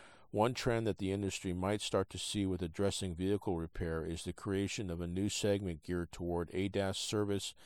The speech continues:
and calibration simply because of the training, equipment, space, and knowledge these technologies require. As an example, eighty percent of the repair and the collision centers today don't have the space to properly perform the calibrations.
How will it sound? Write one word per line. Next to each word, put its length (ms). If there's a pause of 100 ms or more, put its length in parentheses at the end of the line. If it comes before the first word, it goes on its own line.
(240)
and 140
calibration 840
simply 340
because 420
of 80
the 80
training, 560 (340)
equipment, 640
space, 560
and 180
knowledge 460
these 200
technologies 760
require. 600 (600)
As 240
an 80
example, 680 (300)
eighty 240
percent 380
of 80
the 80
repair 560
and 200
the 60
collision 500
centers 400
today 580
don't 280
have 180
the 80
space 440
to 100
properly 400
perform 540
the 80
calibrations. 1000